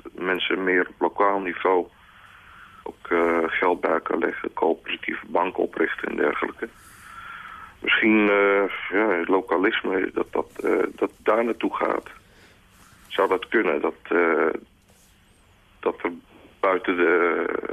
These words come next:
reguliere economie op lokaal niveau meer, eh,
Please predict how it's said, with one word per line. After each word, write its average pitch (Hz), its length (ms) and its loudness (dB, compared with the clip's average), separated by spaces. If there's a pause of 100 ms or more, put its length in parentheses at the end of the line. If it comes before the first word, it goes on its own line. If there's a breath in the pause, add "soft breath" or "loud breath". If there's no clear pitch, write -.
reguliere 90 520 0
economie 87 540 -2 (1160 loud breath)
op - 220 -2
lokaal 104 480 2
niveau 87 460 0
meer, 82 360 2
eh, 80 360 0